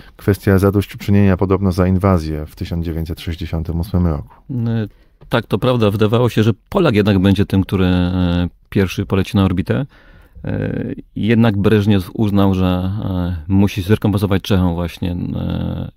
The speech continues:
Speaker 2: inwazję w sześćdziesiątym ósmym roku i, i wejście wojsk radzieckich i polskich, e, do Pragi. E, w tej sytuacji stwierdzili, że będzie Czech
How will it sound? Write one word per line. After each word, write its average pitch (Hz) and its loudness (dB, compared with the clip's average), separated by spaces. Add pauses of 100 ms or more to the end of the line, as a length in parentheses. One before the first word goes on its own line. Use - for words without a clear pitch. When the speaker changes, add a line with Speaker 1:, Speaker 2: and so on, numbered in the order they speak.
Speaker 2:
inwazję 87 0 (320)
w - -20
sześćdziesiątym 92 0
ósmym 92 0
roku 90 -2
i, - -8
i 95 -4
wejście 90 -4
wojsk 85 -6
radzieckich 87 -4
i 87 -6
polskich, - -8 (420)
e, 78 -4
do 87 -4
Pragi. 101 -2 (520)
E, - -10
w - -18
tej 92 -2
sytuacji 90 -4
stwierdzili, 90 -4
że 85 -4 (800)
będzie 110 6
Czech 180 -2